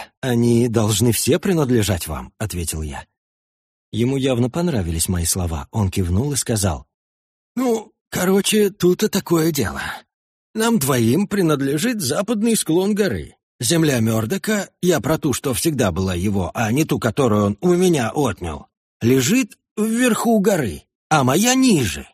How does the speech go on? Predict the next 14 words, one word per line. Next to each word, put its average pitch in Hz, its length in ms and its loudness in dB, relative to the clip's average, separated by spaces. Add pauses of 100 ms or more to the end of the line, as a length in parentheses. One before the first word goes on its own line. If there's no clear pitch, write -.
(800)
Моя 151 480 2
земля — 101 560 -2 (180)
лучший 226 600 2
участок 170 520 -2
на 190 140 4
горе, 131 580 0 (120)
а 165 340 2
этот, 247 600 -2 (120)
пропащая 131 560 -2
душа, 110 440 0 (180)
владеет 233 580 2
несколькими 220 640 2
выпасами 202 680 4
тута 202 600 2